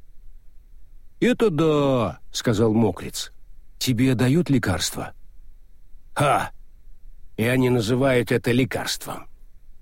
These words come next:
Сколько чепухи они мне на уши навешали о том, какое это чудо-юдо,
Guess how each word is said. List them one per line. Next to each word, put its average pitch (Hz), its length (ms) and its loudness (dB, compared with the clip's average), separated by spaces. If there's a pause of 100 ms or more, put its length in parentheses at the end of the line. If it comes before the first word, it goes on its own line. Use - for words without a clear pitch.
Сколько - 680 2
чепухи 170 720 2
они 113 340 4
мне 117 260 6
на 113 280 4
уши 101 280 2
навешали 107 580 2
о 101 160 2
том, 160 420 2 (400)
какое 143 580 4
это 131 180 2
чудо-юдо, 135 1000 2